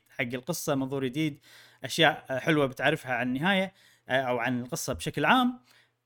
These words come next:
آه، بس مو بكثر ال-، مو بكث-، مو كثر نير أوتوماتا. نير أوتوماتا النهاية الثانية، أوه، كأني قاعد ألعب شيء جديد، دي إل سي مختلف شيء، عرفت؟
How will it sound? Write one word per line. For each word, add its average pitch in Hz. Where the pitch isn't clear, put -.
آه، 139
بس 233
مو 214
بكثر 202
ال-، 165
مو 220
بكث-، 233
مو 240
كثر 233
نير 196
أوتوماتا. 135
نير 175
أوتوماتا 208
النهاية 214
الثانية، 214
أوه، 214
كأني 220
قاعد 214
ألعب 175
شيء 170
جديد، 151
دي 180
إل 170
سي 175
مختلف 143
شيء، 120
عرفت؟ 147